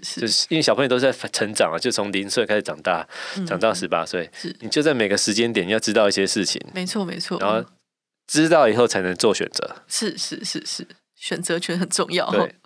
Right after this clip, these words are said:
Speaker 2: 啊，过了以后就没了。
Speaker 1: 对啊，因为我其实也是觉得说，像小朋友长高一生就一次嘛。
Speaker 2: 嗯。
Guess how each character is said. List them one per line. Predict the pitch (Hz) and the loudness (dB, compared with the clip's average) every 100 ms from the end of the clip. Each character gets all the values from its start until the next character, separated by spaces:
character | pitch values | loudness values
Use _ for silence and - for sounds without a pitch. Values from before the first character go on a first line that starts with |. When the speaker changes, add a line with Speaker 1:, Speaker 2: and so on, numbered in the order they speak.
| - | -4
Speaker 2:
啊， | 131 | 0
过 | 110 156 | 6 8
了 | 123 | 8
以 | 107 | 6
后 | 123 | 4
就 | 123 | 4
没 | 113 85 87 | 0 0 0
了。 | 87 - - - - _ - | 0 0 -8 -14 -16 _ -6
Speaker 1:
对 | 285 | -2
啊， | 269 | 0
因 | 262 | -2
为 | 285 277 226 - - - - _ _ _ | -4 -4 -6 -10 -20 -20 -20 _ _ _
我 | 214 | -8
其 | 214 | -6
实 | 226 | -4
也 | 240 202 | -4 -4
是 | 226 220 208 190 175 - - | -4 -6 -4 -6 -8 -12 -14
觉 | - 185 | -6 -2
得 | 190 190 | -2 -2
说， | 190 185 185 | -2 -2 -2
像 | 262 247 | -2 -4
小 | 185 | -4
朋 | 180 185 | -6 -6
友 | |
长 | 185 - 165 | -4 -6 -2
高 | 170 170 | -2 -2
一 | |
生 | 185 180 175 | -4 -6 -4
就 | 180 - | -6 -6
一 | |
次 | - - 165 | -6 -6 -6
嘛。 | - - 180 | -10 -14 -12
Speaker 2:
嗯。 | 90 78 | -12 -12